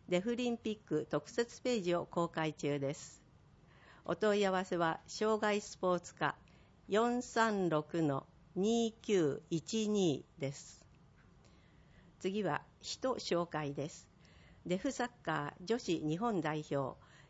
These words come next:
岩渕愛選手。三崎町小滝中市船出身です。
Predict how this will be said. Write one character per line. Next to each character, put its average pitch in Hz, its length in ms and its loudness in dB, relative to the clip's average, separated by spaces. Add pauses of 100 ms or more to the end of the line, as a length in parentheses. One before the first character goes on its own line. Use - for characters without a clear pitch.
(140)
岩 202 240 2
渕 170 400 -2
愛 220 180 0
選 139 280 -2
手。 - 220 -8 (680)
三 170 100 4
崎 220 300 -2
町 180 340 0
小 156 100 -2
滝 - 360 -4
中 165 420 2
市 175 220 0
船 240 260 0
出 - 340 -2
身 143 120 0
で 139 140 -4
す。 - 220 -16